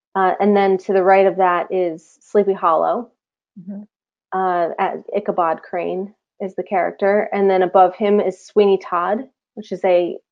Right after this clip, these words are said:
Speaker 1: Stephen Sondheim musical. Um, and then to the left of that, this is one I haven't seen, is Dark Shadows, which was, uh, an old, uh, vampire T V show, like a soap opera in the sixties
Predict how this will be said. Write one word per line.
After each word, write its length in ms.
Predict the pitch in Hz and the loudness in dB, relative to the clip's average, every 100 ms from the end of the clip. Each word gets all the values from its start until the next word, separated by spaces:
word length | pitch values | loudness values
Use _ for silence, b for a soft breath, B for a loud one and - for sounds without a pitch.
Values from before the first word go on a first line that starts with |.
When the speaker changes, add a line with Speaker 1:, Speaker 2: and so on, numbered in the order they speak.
| _ | _
Speaker 1:
Stephen 420 | _ 220 202 185 | _ 2 4 2
Sondheim 680 | - 180 180 185 180 175 175 | -2 -4 -4 -4 -4 -4 -2
musical. 600 | 175 185 214 226 254 254 _ _ _ _ _ _ _ _ 196 | 0 0 2 0 0 -4 _ _ _ _ _ _ _ _ -2
Um, 500 | 196 185 180 185 185 _ _ _ | 0 0 -2 -6 -8 _ _ _
and 160 | 214 214 | 2 4
then 160 | 208 208 | 4 2
to 100 | 208 | 4
the 80 | |
left 280 | 202 208 208 | 6 4 4
of 120 | 208 | 2
that, 320 | 202 202 190 190 | 4 4 4 0
this 140 | 196 | -2
is 120 | 202 | 0
one 140 | 208 196 | 0 0
I 100 | 196 | 0
haven't 360 | 196 196 185 | 0 0 -2
seen, 280 | - 190 170 | -2 -2 -2
is 320 | 180 175 - | -4 -4 -4
Dark 300 | - 190 185 | 0 2 0
Shadows, 840 | - 180 170 175 - - 208 _ _ | -4 -4 -2 -4 -6 -10 -16 _ _
which 300 | 196 196 - | -6 -6 -4
was, 360 | 196 175 - _ 196 | -2 -2 -6 _ -10
uh, 240 | 185 170 - | -8 -8 -2
an 100 | 208 | 2
old, 300 | 214 208 202 _ _ _ _ _ _ _ - - | 4 4 0 _ _ _ _ _ _ _ -18 -6
uh, 220 | 196 180 | -2 -2
vampire 720 | 170 208 220 214 196 170 175 | 0 0 0 0 -2 -2 -4
T 180 | 170 208 | -6 -4
V 160 | 190 202 | -2 -4
show, 320 | - - - | -4 -8 -6
like 200 | 190 190 | -6 -6
a 60 | 185 | -8
soap 280 | - 196 196 | -2 -2 0
opera 460 | - - - - 220 _ - | -4 -4 -6 -6 -14 _ -6
in 340 | 202 185 180 | -2 -2 -2
the 260 | 170 165 - | -2 -2 -4
sixties 380 | _ 240 - 480 | _ -8 -2 0